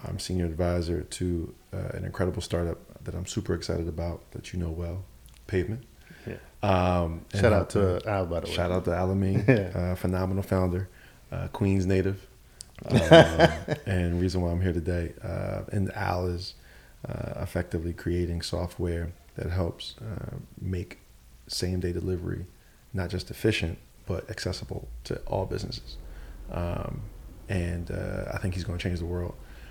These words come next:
Speaker 1: Um, I work with a media company in, uh, California that, uh, writes,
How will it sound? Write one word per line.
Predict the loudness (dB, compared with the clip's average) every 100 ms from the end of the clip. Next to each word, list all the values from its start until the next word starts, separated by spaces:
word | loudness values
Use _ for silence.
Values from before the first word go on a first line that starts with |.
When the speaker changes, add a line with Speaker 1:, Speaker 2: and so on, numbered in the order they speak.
| -16 -4
Speaker 1:
Um, | 2 4 4 2 -2 -6 -10 -2
I |
work | 0 2
with | 4
a |
media | 4 6 6
company | 4 2 2 0 -2
in, | -2 -2 -2
uh, | -2 -2
California | -2 2 4 4 4 -2 -8 -8
that, | -6 -6 -6 -10
uh, | -8 -8 -8 -10 -14 -14 -10
writes, | -2 0 -2 -4 -10